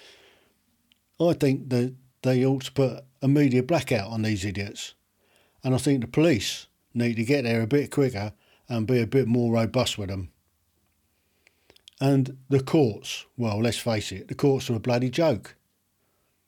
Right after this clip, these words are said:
They're scared to do anything with them. I think they should, uh, lock 'em up,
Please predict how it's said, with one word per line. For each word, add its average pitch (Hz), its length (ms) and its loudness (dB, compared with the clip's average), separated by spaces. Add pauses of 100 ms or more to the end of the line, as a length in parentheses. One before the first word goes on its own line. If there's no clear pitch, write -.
(140)
They're 131 120 -2
scared 185 400 0
to 104 40 -8
do 117 180 -2
anything 110 360 -4
with 104 140 -6
them. 95 220 -8 (1900)
I 131 140 2
think 127 380 0
they 117 160 -2
should, 113 380 -2
uh, 117 160 0 (800)
lock 139 260 0
'em 135 80 4
up, 120 200 -2